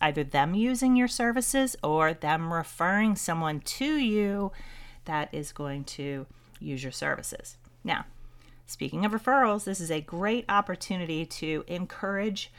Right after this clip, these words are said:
referrals. You can use these emails to encourage people to refer your services. You can have some sort of an in-, incentive in there, like a referral discount or a, um, one for one, where if they refer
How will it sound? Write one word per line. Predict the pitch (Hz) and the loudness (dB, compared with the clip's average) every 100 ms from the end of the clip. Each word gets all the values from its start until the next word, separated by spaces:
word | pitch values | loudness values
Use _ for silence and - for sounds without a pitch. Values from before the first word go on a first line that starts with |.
| - - - | -20 -20 -8
referrals. | 175 - 175 170 151 - - | -6 -2 0 2 2 0 -4
You | 202 233 | -2 2
can | 247 | 6
use | 214 240 339 | 6 6 4
these | - 254 214 | 2 0 0
emails | - 247 302 262 180 165 190 - | 0 0 4 4 4 0 0 -2
to | - 190 190 190 190 - | 0 2 2 2 0 -2
encourage | 214 214 - - 233 262 277 269 - | 0 2 0 -2 0 2 0 -2 -6
people | 233 233 220 214 | -4 -2 -2 -4
to | - 208 202 196 | -2 0 0 0
refer | 185 170 - 175 180 | -2 -4 -2 2 2
your | 165 170 165 156 | 2 2 2 2
services. | 151 - 160 143 143 - - - - - - - | 0 -2 -2 -2 -6 -8 -8 -12 -14 -18 -20 -12
You | - 220 | -2 0
can | 226 214 | 2 2
have | 190 180 175 175 - | 4 6 8 6 2
some | - 190 | -4 -2
sort | 190 202 190 | 0 2 2
of | 175 | 2
an | 170 | 0
in-, | 160 - | -4 -4
incentive | 180 156 - 160 196 180 | -2 -2 -2 -2 0 2
in | 190 | 2
there, | 185 190 220 | 2 2 2
like | 220 156 147 147 | 2 2 2 0
a | 147 151 | -4 -2
referral | 151 - 156 156 | -4 -2 -2 -2
discount | 160 247 - 240 220 208 208 202 | 0 -2 0 0 4 4 2 0
or | - 165 160 - | -2 0 0 0
a, | 147 147 147 147 - - - - | -2 0 -2 -4 -12 -20 -20 -14
um, | 151 139 - 98 247 175 | -8 -6 -6 -8 -12 -12
one | 226 165 180 196 | -4 2 4 4
for | 180 175 | 0 0
one, | 190 254 254 240 240 226 | 4 6 6 6 6 6
where | 170 156 | 4 2
if | 147 143 | 0 -4
they | 156 156 | -2 -2
refer | 147 143 170 165 165 165 | -2 -2 0 2 4 2